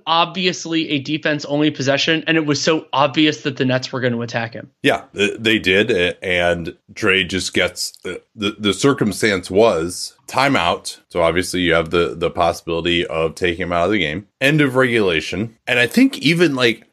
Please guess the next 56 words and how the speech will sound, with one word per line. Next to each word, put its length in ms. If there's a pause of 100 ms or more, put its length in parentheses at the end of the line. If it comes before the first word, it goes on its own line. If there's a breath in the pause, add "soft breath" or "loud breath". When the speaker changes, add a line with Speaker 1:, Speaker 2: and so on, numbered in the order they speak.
Speaker 2:
there 160
was 160
some 200
confusion, 600
it 140
looked 220
like, 240
briefly, 360
of, 120
like, 360
we 280
thought 320
Trae 160
was 100
gonna 160
come 80
out 120
and, 60
like, 240
oh 260
no, 180
he 120
actually 380
is 160
on 160
the 80
floor. 460 (160)
And 180
so 460
the 100
Nets 400 (140)
take 260
it 160
the 100
full 280
length 200
of 40
the 100
court, 400 (120)
uh, 200
with 240
eleven 320
point 280
one 180
seconds 420
remaining. 420 (140)
Mikal 400
Bridges 340
goes 260
right 240
at 200
Trae 200
in 100
pick 160
and 100
roll, 300